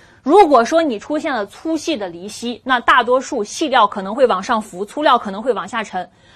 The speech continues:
我们就是要不同的级配，有良好的嵌级咬合、圆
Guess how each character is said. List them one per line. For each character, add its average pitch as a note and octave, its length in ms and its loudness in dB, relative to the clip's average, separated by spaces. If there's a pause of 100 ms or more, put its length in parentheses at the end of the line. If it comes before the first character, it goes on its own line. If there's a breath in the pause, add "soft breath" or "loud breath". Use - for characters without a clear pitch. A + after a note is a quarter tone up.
(120 soft breath)
我 B3 160 6
们 A#3+ 180 4
就 G4 220 4
是 B3+ 140 -4
要 C4 180 4
不 D#4 220 -4
同 G3 200 -12
的 A#3 100 -8
级 F#3+ 220 -12
配， G3 280 -6
有 G3 280 0
良 G3 300 -2
好 C#4 220 0
的 G3 160 -8
嵌 C4+ 300 -2
级 G#3 160 -12
咬 F#3 180 -2
合、 F#3 240 -6
圆 G3+ 280 -2